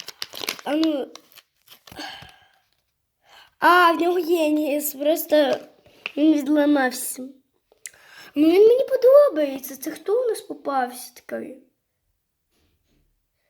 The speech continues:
Мені подобається. Ти диви, він такий. Дивіться, який милашки.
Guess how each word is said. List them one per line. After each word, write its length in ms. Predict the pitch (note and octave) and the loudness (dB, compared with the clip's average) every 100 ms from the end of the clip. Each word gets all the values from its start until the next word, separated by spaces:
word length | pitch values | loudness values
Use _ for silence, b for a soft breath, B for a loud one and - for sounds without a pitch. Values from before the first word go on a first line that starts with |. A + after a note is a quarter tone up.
| _ _ _ _ | _ _ _ _
Мені 180 | C4 D4+ | -4 -2
подобається. 1200 | D4 C#4+ D#4 G#4+ E5+ D5+ F#4+ D4 C4+ - - A3 - - b b b | -2 -4 2 6 8 8 6 2 -4 -10 -10 -10 -12 -20 b b b
Ти 100 | D#4+ | -4
диви, 260 | F4+ F4 | 0 0
він 180 | D4+ E4 | 0 -2
такий. 1040 | E4 D#4+ F#4 G4 G#4+ A4 G#4 F#4 D#4 D4 D4+ | -4 -8 -2 0 2 2 0 -4 -8 -10 -10
Дивіться, 400 | C4+ C4+ C4 - | -10 -10 -12 -14
який 220 | B3+ - | -14 -10
милашки. 540 | B3 B3 A#3 A#3+ - | -8 -6 -6 -8 -12